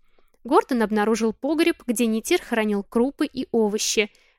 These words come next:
призванные прокормить его в случае неудачной охоты.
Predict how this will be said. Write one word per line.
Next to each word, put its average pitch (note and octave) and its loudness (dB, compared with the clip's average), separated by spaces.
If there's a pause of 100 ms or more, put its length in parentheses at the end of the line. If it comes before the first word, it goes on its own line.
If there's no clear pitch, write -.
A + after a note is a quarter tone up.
призванные A3 4
прокормить A3+ -2
его D#4+ -2
в - -8
случае A#3+ -2
неудачной G#3+ -2
охоты. G#3 -4